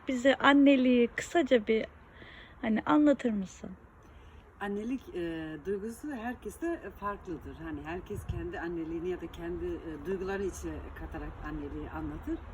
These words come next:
Speaker 2: Ben de kendi duygularımı anlatayım annelikle alakalı. E, dünyanın en zor işi aslında annelik. Yani çocuğu dünyaya getirmekle bitmiyor olay. Ondan sonrası zaten çok önemli.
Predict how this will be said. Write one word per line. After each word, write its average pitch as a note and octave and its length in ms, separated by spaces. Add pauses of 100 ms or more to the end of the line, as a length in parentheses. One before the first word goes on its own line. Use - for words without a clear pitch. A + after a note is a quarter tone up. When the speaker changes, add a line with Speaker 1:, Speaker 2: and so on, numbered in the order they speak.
(520)
Speaker 2:
Ben B3+ 120
de D#4 60
kendi C#4 280
duygularımı D#3 460
anlatayım D3 440
annelikle F3 400
alakalı. F#3 540 (920)
E, D#3+ 40 (1080)
dünyanın D4+ 380
en D4+ 200
zor C4+ 160
işi A3+ 260
aslında C#3+ 420 (160)
annelik. C3+ 680 (340)
Yani D#3 280 (440)
çocuğu F#3 300
dünyaya G3+ 360
getirmekle G3 1000 (160)
bitmiyor B3 500
olay. A#3+ 320 (440)
Ondan G3+ 280
sonrası E3 380
zaten D3+ 340 (100)
çok D#3+ 140
önemli. E3+ 400